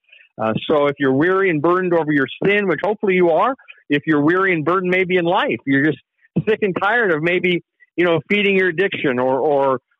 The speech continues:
or, you know, getting angry or living in fear or, uh, maybe even being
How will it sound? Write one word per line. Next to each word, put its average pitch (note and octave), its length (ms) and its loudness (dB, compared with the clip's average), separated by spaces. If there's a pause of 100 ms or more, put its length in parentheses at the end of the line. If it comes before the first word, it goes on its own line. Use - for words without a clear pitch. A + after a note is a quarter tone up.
or, C3+ 380 2
you D3+ 80 0
know, C3+ 140 -2
getting F#3 320 0
angry D#3 520 0
or C#3 600 2
living G3 260 2
in F3+ 140 0 (100)
fear E3+ 380 0
or, C#3 480 0 (320)
uh, C3 360 0
maybe E3+ 300 0
even G#3+ 220 0
being A3 200 0